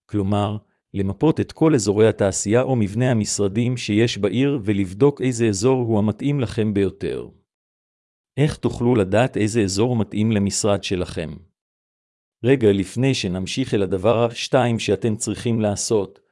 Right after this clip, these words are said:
חשוב שתדעו איך אפשר להכיר באזור המתאים ביותר עבורכם. ההמלצה שלנו היא לערוך חיפוש מקיף אודות משרדים שדומים למשרד שלכם בעיר. רגע לפני שתצאו לחפש משרדים למכירה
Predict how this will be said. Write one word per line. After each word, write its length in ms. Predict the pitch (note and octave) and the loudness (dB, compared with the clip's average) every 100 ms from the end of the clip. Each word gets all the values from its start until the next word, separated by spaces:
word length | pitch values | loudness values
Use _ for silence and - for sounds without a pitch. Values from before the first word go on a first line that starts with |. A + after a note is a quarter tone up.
| _ _ - | _ _ -10
חשוב 360 | F#2 - C#3+ | -4 0 0
שתדעו 500 | A#2+ G#2+ G#2 A2+ C#3 | -2 -4 -4 0 2
איך 180 | C#3+ A#2 | 2 0
אפשר 360 | A2+ - C#3+ B2+ | -4 0 2 4
להכיר 420 | G#2 G2 C3 A#2+ | 2 0 -2 2
באזור 400 | G#2+ G2+ G#2+ B2 | 4 4 2 0
המתאים 420 | G#2+ G#2 B2+ D3 | 0 -2 -2 0
ביותר 400 | C#3 A2+ - B2 | 2 0 0 2
עבורכם. 540 | G#2+ G#2+ G2+ - E2+ A1+ - _ _ _ _ _ _ _ _ _ - | 2 0 -4 -6 -8 -10 -18 _ _ _ _ _ _ _ _ _ -12
ההמלצה 480 | F#2+ F#2+ E2+ - B2+ | -8 -6 -4 0 0
שלנו 500 | - F#2 F#2+ F#2+ F#2+ | 2 0 0 -2 -2
היא 120 | G2+ | 0
לערוך 400 | G2+ G2 B2+ - | 2 4 2 0
חיפוש 380 | - - - - | -10 -4 -2 0
מקיף 380 | G#2+ - D#3 - | -2 -2 -4 -2
אודות 320 | G#2+ C3 C3 | 2 2 2
משרדים 560 | G#2+ - G2+ F#2+ C3+ | -4 0 -2 0 -2
שדומים 540 | B2+ G#2+ F#2+ A2 D3+ C#3+ | -2 -2 0 0 0 0
למשרד 520 | G#2+ G2+ - C3 C3+ | 0 -2 0 0 0
שלכם 480 | - A#2 - G2+ F#2+ | 0 -2 -2 -2 -2
בעיר. 420 | G2 F2 B1+ A#1 - _ _ _ _ _ _ _ _ _ | -2 -4 -8 -10 -16 _ _ _ _ _ _ _ _ _
רגע 260 | A#2+ D3 C3 | 2 4 4
לפני 400 | A2+ - B2 C3+ | 4 0 0 0
שתצאו 500 | - G#2 G2 - B2 | -2 -4 -4 -2 0
לחפש 460 | A#2 G#2+ - B2+ G#2+ | 0 -2 -2 0 -2
משרדים 520 | G2+ G#2+ F#2+ B2 C3+ | -2 -2 -2 -2 0
למכירה 500 | G2+ - G2+ G#2+ | -2 -2 0 0